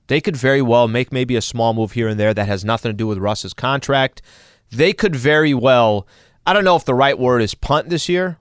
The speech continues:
but it probably is punt this year. That's becoming more and more realistic. The more I think about it, the more I think about, you know, the Woj tweet or the Woj talking about,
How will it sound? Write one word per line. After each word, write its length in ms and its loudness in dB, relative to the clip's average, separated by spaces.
but 140 2
it 140 -2
probably 520 2
is 320 -2
punt 280 0
this 200 -2
year. 280 0
That's 280 0
becoming 420 -2
more 160 2
and 80 0
more 140 2
realistic. 460 -2
The 40 -2
more 220 0
I 120 2
think 320 -2
about 320 -2
it, 140 -14
the 80 -8
more 160 0
I 60 0
think 160 -6
about, 380 0
you 100 -2
know, 120 2
the 120 0
Woj 420 0
tweet 380 -4
or 120 -2
the 160 -2
Woj 400 -2
talking 280 -2
about, 280 0